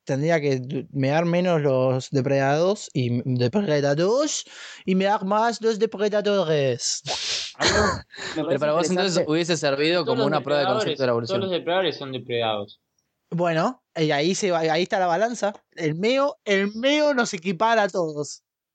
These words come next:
Speaker 1: El meo nos equipara a todos. Todos
Speaker 2: Yo
Speaker 1: somos
Speaker 2: creo que
Speaker 1: iguales
Speaker 2: este,
Speaker 1: ante los ojos del meo.
Speaker 2: Yo creo que es interesante porque nunca nadie se había preguntado eso, para,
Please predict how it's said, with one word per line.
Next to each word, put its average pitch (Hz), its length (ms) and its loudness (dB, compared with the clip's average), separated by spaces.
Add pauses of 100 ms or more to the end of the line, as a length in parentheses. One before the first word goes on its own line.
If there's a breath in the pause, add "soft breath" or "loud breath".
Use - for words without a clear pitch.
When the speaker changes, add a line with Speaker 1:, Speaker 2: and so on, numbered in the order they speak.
(380)
Speaker 1:
El 240 160 -2
meo 294 160 2
nos 262 120 -2
equipara 233 300 2
a - 20 0
todos. 214 360 -2
Todos 269 240 2
Speaker 2:
Yo 254 80 0
Speaker 1:
somos 240 180 4
Speaker 2:
creo 226 40 4
que 208 60 2
Speaker 1:
iguales 240 320 4
Speaker 2:
este, 185 120 -6
Speaker 1:
ante 165 140 0
los 160 160 2
ojos 196 200 0
del 151 120 2
meo. 151 260 -2 (640)
Speaker 2:
Yo 208 120 2
creo 233 160 2
que 208 60 -2
es 180 60 -2
interesante 175 600 0
porque 131 260 0
nunca 147 240 4
nadie 143 220 4
se 123 60 0
había 127 200 2
preguntado 110 600 2
eso, 117 280 -2
para, 98 300 0